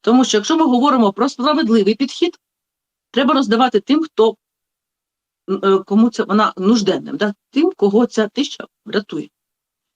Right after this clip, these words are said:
Е, це людям з найнижчою пенсією,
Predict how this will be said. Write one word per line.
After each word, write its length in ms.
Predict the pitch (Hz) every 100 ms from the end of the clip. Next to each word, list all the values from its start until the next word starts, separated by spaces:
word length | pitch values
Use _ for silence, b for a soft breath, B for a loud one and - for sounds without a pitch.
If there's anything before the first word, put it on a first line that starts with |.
| _ _ _ _ -
Е, 200 | 214 226
це 380 | 214 339 349 359 B B B
людям 380 | 240 277 233 202
з 240 | - 214
найнижчою 520 | 233 247 285 - 202
пенсією, 580 | 180 196 202 - 180 175